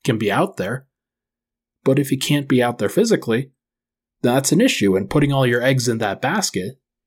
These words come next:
is really tough because right now, Denver's other options at the backup five are not great either. You've got JaMychal Green, who,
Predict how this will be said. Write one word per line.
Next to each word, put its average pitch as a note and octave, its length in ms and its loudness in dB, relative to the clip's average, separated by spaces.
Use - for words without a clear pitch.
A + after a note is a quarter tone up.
is B2 180 0
really D3 260 2
tough E3+ 400 -2
because A#2+ 280 -2
right F3+ 200 2
now, D3+ 400 -4
Denver's D3+ 400 0
other B2+ 360 0
options C3+ 440 -2
at G#2 80 -6
the G#2 80 -4
backup G2 400 -6
five G#2+ 280 -4
are C3+ 80 -2
not C3 200 -4
great C3+ 240 0
either. A3+ 280 -2
You've - 100 -20
got A#2+ 180 -2
JaMychal C3 360 0
Green, D#3+ 360 0
who, B2+ 380 -2